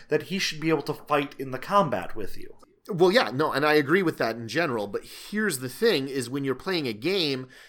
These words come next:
Speaker 2: there is an assumption that everyone's going to be playing the game on more or less the same terms.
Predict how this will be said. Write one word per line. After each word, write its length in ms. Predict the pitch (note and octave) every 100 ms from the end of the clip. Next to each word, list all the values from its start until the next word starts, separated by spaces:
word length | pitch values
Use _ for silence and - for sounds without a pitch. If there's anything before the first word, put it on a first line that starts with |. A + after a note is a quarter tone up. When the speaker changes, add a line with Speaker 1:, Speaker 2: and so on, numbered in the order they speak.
| -
Speaker 2:
there 160 | C#3 D#3
is 100 | D#3+
an 100 | D#3
assumption 440 | - E3+ C#3+ C#3+
that 100 | B2
everyone's 540 | C3 C#3+ E3+ D3+ C3 B2
going 180 | B2+
to 60 | A#2+
be 220 | B2+ B2+
playing 320 | B2 C3 B2
the 60 | A#2
game 280 | A#2 A2+ A#2
on 160 | A#2
more 320 | A#2 A#2 C3 B2+
or 40 |
less 280 | A2+ A2+ -
the 120 | G2+
same 400 | - A#2+ G2+ G2+
terms. 640 | - G#3+ C3+ F#2+ D#2+ -